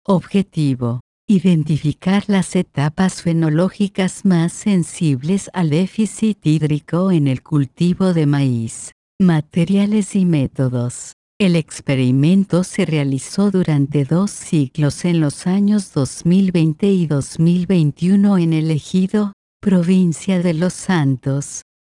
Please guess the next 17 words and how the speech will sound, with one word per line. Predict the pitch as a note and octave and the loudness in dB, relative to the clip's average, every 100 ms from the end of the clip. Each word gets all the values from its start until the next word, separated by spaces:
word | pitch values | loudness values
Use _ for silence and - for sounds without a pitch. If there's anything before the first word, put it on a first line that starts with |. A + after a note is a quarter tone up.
| - | -4
Panamá. | F3 D#3+ C#3+ C3 B2 B2+ - _ - | 0 2 2 2 0 -4 -8 _ -20
Se | - A3+ | -4 -2
desarrolló | F3 G3 F#3 - E3+ D#3+ D3+ D#3 C#3+ | 0 0 -2 -2 -4 0 0 2 0
bajo | C#3+ C3 E3+ | -2 -2 -2
condiciones | - F3 C#3 B2+ - - D3+ F3+ F#3+ | -2 -2 -2 -4 -4 0 2 2 0
semicontroladas | - - D3 C#3+ C#3 - C3 - D#3 D3 C#3+ D3+ E3 F3+ - | -4 -2 0 2 0 -2 -2 -2 -2 0 0 -2 -2 -2 -2
en | F#3 E3 | 0 2
la | D3+ | 0
casa | - F#3 - G3+ | -2 -4 -2 -2
de | F#3 F3+ | 0 0
cultivo | - D3+ C#3 - F3 F3+ F#3+ | 0 -2 -2 0 0 0 0
del | F3 D#3 | 0 0
Instituto | D3 C#3+ - D3+ C3+ D#3+ F3 - F#3 | 0 0 -2 -6 -4 -6 -4 -4 -4
Coronel | - C#3+ C3 C3 D3 D3 | -2 0 2 2 0 -2
Segundo | - - D3+ C#3+ D3+ E3+ G#3 | -6 -4 -2 0 0 2 0
de | F#3 E3+ | 0 -2
Villarreal. | C#3+ F3 - E3+ D#3+ D3+ C3 B2 | 0 0 2 0 0 0 0 -4